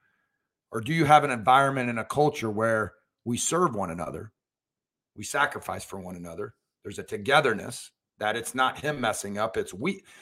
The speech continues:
That's the thing we have to get across, right? As I kinda talk this out is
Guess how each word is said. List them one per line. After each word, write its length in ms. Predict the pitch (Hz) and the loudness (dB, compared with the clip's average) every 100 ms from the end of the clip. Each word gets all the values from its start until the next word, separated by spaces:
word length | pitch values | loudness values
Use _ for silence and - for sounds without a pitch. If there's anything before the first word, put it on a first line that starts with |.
| - | 6
That's 240 | 160 - | 8 8
the 100 | - | 4
thing 240 | - 143 127 | 2 0 0
we 120 | 127 | 2
have 180 | 123 - | 2 0
to 60 | |
get 160 | 107 117 | -2 -4
across, 400 | - 131 95 - | 2 2 2 2
right? 180 | 113 117 | 0 2
As 140 | 113 | 0
I 80 | 113 | 0
kinda 220 | 110 110 | -2 -4
talk 280 | - 110 92 | 2 2 2
this 180 | 101 - | -2 6
out 200 | 143 113 | 6 6
is 240 | 92 - | 2 -6